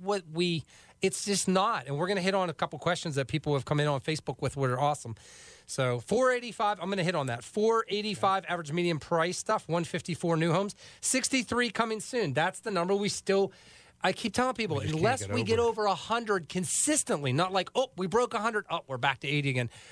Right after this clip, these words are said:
Speaker 1: We've gotta break a hundred consistent coming soons to really start to see inventory get above that five, six hundred mark. And that's
Speaker 2: Mm-hmm.
Speaker 1: gonna take some time. It's,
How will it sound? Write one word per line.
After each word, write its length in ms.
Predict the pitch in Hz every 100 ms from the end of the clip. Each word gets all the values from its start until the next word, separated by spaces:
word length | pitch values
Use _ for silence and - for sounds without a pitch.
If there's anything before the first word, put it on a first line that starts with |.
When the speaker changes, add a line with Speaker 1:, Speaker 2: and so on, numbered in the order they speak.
| - -
Speaker 1:
We've 260 | 185 262
gotta 240 | 269 277 208
break 300 | 185 180 -
a 80 | 131
hundred 580 | - 170 190 220 202 -
consistent 720 | 185 165 - 180 - 190 175
coming 280 | - 175 170
soons 600 | - 185 170 139 135 - - - - -
to 140 | - 170
really 600 | 135 143 180 196 214 214
start 380 | - 185 175
to 100 | 175
see 360 | - 185 175 160
inventory 520 | 175 175 185 175 165
get 160 | 139 160
above 260 | 151 156 151
that 160 | 151
five, 320 | - 160 151
six 220 | - 151 156
hundred 200 | 143 127
mark. 220 | 123 - _ 151
And 140 | 156
that's 140 | 180 107
Speaker 2:
Mm-hmm. 60 |
Speaker 1:
gonna 120 | 208
take 180 | - 180
some 120 | - 196
time. 220 | 262 151
It's, 180 | 143